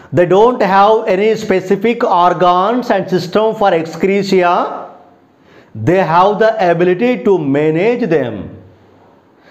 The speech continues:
They have the power to, uh, use in different activities, of course. In the respiration, carbon dioxide and ox-, carbon dioxide and, uh,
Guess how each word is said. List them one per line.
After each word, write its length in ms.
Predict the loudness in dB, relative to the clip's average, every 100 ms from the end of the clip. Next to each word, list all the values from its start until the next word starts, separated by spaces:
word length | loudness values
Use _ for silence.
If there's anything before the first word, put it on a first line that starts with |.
| -20 -6
They 180 | 0 0
have 420 | 2 2 2 2
the 240 | 0 0
power 500 | 0 2 2 2 0 0
to, 600 | 0 0 -2 -8 -16 -6
uh, 80 | -2
use 400 | -2 0 0 0
in 200 | 0 0
different 460 | -2 -2 -2 -2 0
activities, 600 | -2 -2 -2 0 0 -2
of 160 | -6 -2
course. 560 | -2 -2 -6 -14 -18 -20 _ _ _ _ _ _ _ _ _ _ -4
In 140 | 0
the 80 | 2
respiration, 840 | 0 0 0 0 0 -2 -4 -8 -18 -4
carbon 460 | 0 2 2 2
dioxide 580 | 2 2 0 0 2 2
and 320 | 0 -2 2
ox-, 460 | 4 4 -2 -6 -6 -12 -20 _ _ _ _ _ _ _ _ _
carbon 380 | -2 0 2 2
dioxide 420 | 2 2 0 0
and, 300 | 2 0 0
uh, 460 | 2 2 0 -10